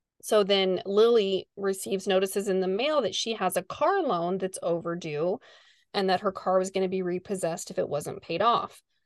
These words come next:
And she's like, "I don't have a car loan. Like, my car is paid off. Like, what is this?" And Velma becomes paranoid about this. And once again,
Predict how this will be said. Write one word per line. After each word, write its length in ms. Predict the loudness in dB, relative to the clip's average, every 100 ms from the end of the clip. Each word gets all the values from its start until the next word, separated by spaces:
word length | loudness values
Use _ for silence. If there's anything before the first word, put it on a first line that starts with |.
| _ _ _
And 320 | -2 0 0
she's 220 | 0 2
like, 180 | 2 2
"I 80 | 0
don't 240 | 0 -2 0
have 200 | 2 4
a 60 |
car 280 | 2 4 6
loan. 600 | 6 4 4 4 4 0
Like, 240 | -2 -4
my 160 | -6 -8
car 240 | 0 2
is 100 | 2
paid 260 | -4 -6 2
off. 440 | 4 6 4 2
Like, 180 | 0 -2 -6
what 260 | 0 2 6
is 240 | 4 4
this?" 520 | 2 4 4 2 -4 -6
And 520 | -4 -2 -2 -2 -6 -8 _ _ _ _
Velma 760 | 0 4 6 6 4 2 0 -2 _ _ _ _ _ _ _ -8
becomes 720 | -6 0 2 2 0 -4 -10 _
paranoid 560 | -2 2 4 4 6 6
about 320 | 4 2 0
this. 460 | 2 2 2 -6 -10 _ _ _ _ _ -16 -6
And 240 | -2 2
once 240 | 2 2
again, 560 | -2 0 0 0 -2